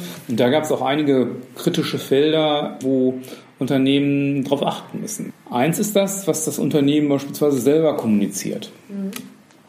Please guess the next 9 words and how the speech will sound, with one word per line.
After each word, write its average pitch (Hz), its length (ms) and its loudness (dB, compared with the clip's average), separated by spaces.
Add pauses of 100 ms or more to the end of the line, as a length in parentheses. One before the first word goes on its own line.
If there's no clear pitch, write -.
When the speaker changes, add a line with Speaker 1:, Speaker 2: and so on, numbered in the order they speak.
(160)
Speaker 1:
Wenn 104 160 0
aber 104 200 2
Mitarbeiter 113 960 0
oder 110 240 0
andere 139 720 2 (160)
Stakeholder 131 600 2
des 107 120 0
Unternehmens 113 640 2
irgendetwas 117 600 0